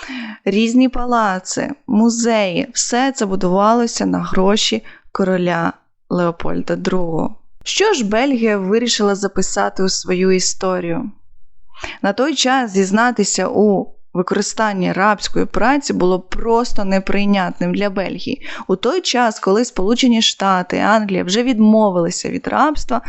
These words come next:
визнати, що Бельгія була останньою в цьому списку, вони просто не могли. І тому було вирішено записати Леопольда у підручники історії як хрестителя країни Конго,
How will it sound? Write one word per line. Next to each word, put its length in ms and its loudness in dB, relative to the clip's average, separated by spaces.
визнати, 640 0
що 240 -4
Бельгія 500 -2
була 360 0
останньою 920 0
в 40 -6
цьому 280 -2
списку, 460 -2
вони 220 2
просто 600 0
не 220 2
могли. 440 0
І 240 -2
тому 360 4
було 300 2
вирішено 480 0
записати 680 -2
Леопольда 680 0
у 80 2
підручники 800 0
історії 680 -2
як 480 0
хрестителя 840 0
країни 520 0
Конго, 600 2